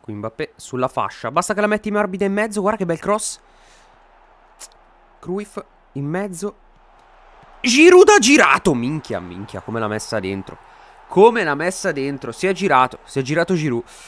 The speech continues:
Tre a uno, forse chiusa, non lo so, perché è l'ottantunesimo. Però sicuramente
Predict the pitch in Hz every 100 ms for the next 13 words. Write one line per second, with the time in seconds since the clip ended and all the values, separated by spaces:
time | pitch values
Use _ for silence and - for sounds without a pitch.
0 | - - _ 202 220 208 220 220 214 226
1 | 214 214 214 208 185 175 202 202 185 202
2 | 190 147 143 139 143 156 170 160 143 143
3 | 151 160 _ _ _ _ _ - 156 139
4 | 151 147 139 135 143